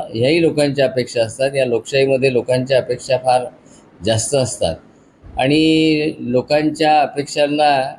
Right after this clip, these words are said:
राजकीय लोकांनी उतरायला पाहिजे असं माझं स्पष्ट मत आहे. आणि त्याच्यामुळे कोणतंही क्षेत्र जे आहे,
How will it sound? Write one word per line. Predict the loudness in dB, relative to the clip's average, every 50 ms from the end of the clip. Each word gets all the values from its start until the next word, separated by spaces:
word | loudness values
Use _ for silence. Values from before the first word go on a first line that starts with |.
| -18 _ _ -2
राजकीय | -2 -2 -2 -4 -4 -2 0 0
लोकांनी | 0 0 0 0 0 2 2
उतरायला | 0 0 0 2 2 2 4 2 2
पाहिजे | 2 2 0 0 2 0
असं | 0 0 0 0 0 2 4 4 2 0 -2 -6 -10 -14 -20 _ -12 -4
माझं | -2 -2 -2 -2 -4
स्पष्ट | -6 -4 -4 -4 -4 -2 -2
मत | 0 0 0 0 0 -2
आहे. | -4 -4 -6 -10 -20 -20 _ _ _ _ _ _ _ -18 -10 -4
आणि | 0 2 2 4 4 2 0
त्याच्यामुळे | 0 -2 -2 -2 0 0 2 2 2
कोणतंही | 2 0 0 -2 0 0 0 0 0
क्षेत्र | 0 -4 -6 -4 -2 -2 0
जे | 2 2
आहे, | 2 2 2 2 0